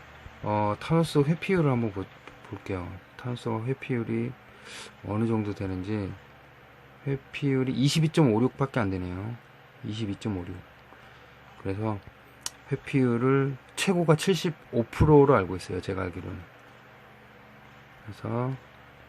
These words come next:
자, 회피율을 한번 올려서, 회복률밖에 없네, 젠장은. 자, 회복률을,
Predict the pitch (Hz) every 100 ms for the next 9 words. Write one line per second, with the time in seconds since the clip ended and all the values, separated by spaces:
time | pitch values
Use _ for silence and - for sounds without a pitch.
0 | - - 98 131 139 - - 143 131 120
1 | 131 131 127 101 98 95 - 107 110 123
2 | 113 98 101 107 98 - - - - -
3 | - - - - - - 147 147 160 143
4 | 135 - 90 92 95 95 - - 95 92
5 | 92 92 - - - - - - - -
6 | - - - - - - - - - -
7 | - - - - - - - - - 104
8 | 117 117 127 120 110 110 110 110 107